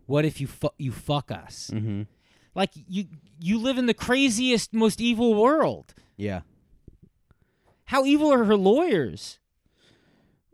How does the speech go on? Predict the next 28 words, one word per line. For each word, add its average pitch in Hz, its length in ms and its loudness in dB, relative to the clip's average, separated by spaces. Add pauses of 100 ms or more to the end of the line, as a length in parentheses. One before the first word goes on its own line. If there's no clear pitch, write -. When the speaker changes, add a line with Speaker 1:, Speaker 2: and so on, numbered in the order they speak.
(360)
Speaker 2:
Well, 131 140 2
Speaker 1:
"You - 20 8
Speaker 2:
she 220 40 8
Speaker 1:
don't 254 120 8
Speaker 2:
had 277 60 8
Speaker 1:
have 269 80 8
Speaker 2:
to 262 60 10
Speaker 1:
enough 233 140 6
Speaker 2:
pay 214 80 4
Speaker 1:
money 233 240 6
Speaker 2:
them. 214 80 0
Speaker 1:
to 196 120 2
pay 208 160 4
for 196 140 0
the 180 100 2
defense 190 460 2
where 175 260 4
you 165 320 -2
killed 185 280 2
your 160 120 -2
kid 180 300 -2
and 160 100 -2
we're 156 100 -2
trying 165 180 -4
to 156 60 -4
get 147 180 -2
you 147 140 -2
off. 147 300 -4